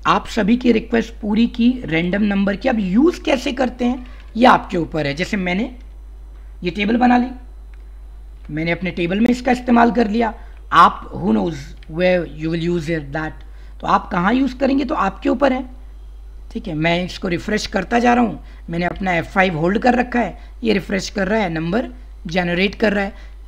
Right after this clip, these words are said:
यहाँ पर मैंने आपको एक छोटा सा एग्जांपल दिया, यहाँ change हो रहा है ऊपर, आपको मैंने एक एग्जांपल Voucher reference में भी दे दिया है, हर बार voucher reference में एक नया number generate हो जाएगा। तो बहुत सारी exciting चीज़ें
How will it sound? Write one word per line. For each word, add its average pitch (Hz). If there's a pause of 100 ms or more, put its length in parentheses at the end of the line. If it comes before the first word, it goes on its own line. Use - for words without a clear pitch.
(180)
यहाँ 160
पर 196
मैंने 190
आपको 180
एक 180
छोटा 214
सा 226
एग्जांपल 233
दिया, 220 (440)
यहाँ 170
change 233
हो 240
रहा 240
है 240
ऊपर, 240 (560)
आपको 165
मैंने 185
एक 180
एग्जांपल 175 (360)
Voucher 175
reference 214
में 247
भी 240
दे 240
दिया 226
है, 233 (320)
हर 180
बार 196
voucher 185
reference 185
में 185
एक 165
नया 170
number 170 (500)
generate 175
हो 208
जाएगा। 190 (240)
तो 339
बहुत 240
सारी 240
exciting 233
चीज़ें 196